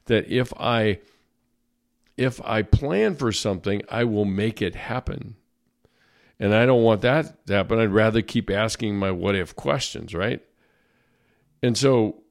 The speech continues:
we, we get comfortable with the enslavement, just like the slaves did. And so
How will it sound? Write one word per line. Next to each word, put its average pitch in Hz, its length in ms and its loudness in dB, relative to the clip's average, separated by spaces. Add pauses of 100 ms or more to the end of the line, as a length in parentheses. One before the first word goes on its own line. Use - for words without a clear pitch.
(140)
we, 139 300 2
we 131 200 0
get 117 480 -2
comfortable 104 880 -2 (460)
with 120 300 0
the 143 120 2
enslavement, 151 800 0
just 113 400 -2
like 95 460 -2 (240)
the 127 120 -4
slaves 147 560 0
did. 92 400 -6 (720)
And 117 440 2 (400)
so 131 480 2